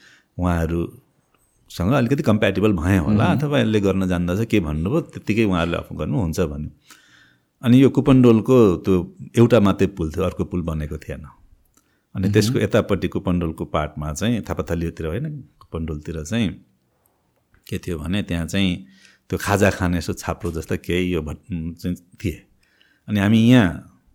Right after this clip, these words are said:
Speaker 1: अलिकति काम गरेर हामीले चाहिँ सेभिङ, सेभ गर्ने कमान्ड दिएर हामी खाजा खान जान्थ्यौँ। अनि कहिलेकाहीँ खाजा खाएर आइसकेपछि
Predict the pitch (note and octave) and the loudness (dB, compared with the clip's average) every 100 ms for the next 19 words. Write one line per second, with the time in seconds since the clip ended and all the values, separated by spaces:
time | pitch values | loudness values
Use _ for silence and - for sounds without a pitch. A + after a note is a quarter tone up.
0 | _ F#2+ G#2 G2+ - F#2 D#2 - - _ | _ -4 0 -2 -2 -2 -2 -6 -16 _
1 | _ _ _ - F2+ F2+ F2+ F#2 F#2+ D#2+ | _ _ _ -2 0 2 2 0 0 -2
2 | E2+ F2+ F2+ D2 - - F#2 F#2+ F#2+ F#2+ | -2 -2 -4 -6 -8 -2 0 0 -2 -4
3 | - F#2+ F2 F2 E2 D#2+ E2+ E2+ E2 D2+ | -6 -4 -2 -4 -6 -6 -6 -4 -6 -6
4 | E2 D#2+ G#2+ A#2+ - _ F2 F#2+ G2 B2 | -6 -4 -4 -4 -16 _ -4 -2 2 4
5 | A#2 G2 D#2+ D2 C#2+ - D2+ D#2 _ _ | 4 2 -6 -6 -12 -14 -18 -20 _ _
6 | _ _ _ - A2+ A#2+ D3 D#3 C#3+ G2+ | _ _ _ -4 0 4 4 4 2 2
7 | A2+ A#2 A#2+ A2+ A#2+ B2+ B2 B2+ C3+ B2+ | 0 0 0 0 0 0 -2 0 -2 -2
8 | D#2+ - | -4 -6